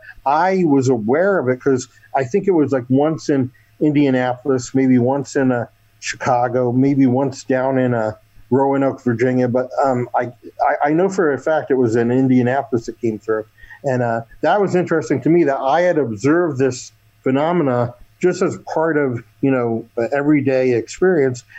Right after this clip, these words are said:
And I didn't realize there was this whole – wild and crazy world behind it. So,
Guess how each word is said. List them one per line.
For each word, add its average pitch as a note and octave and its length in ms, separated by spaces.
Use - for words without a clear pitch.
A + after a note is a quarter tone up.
And C3 140
I C3+ 140
didn't F3 380
realize E3+ 420
there C#3+ 100
was B2 160
this B2 180
whole – E3+ 600
wild D#3 500
and C3+ 160
crazy D3 520
world C3+ 380
behind B2+ 400
it. F2+ 120
So, A#2+ 300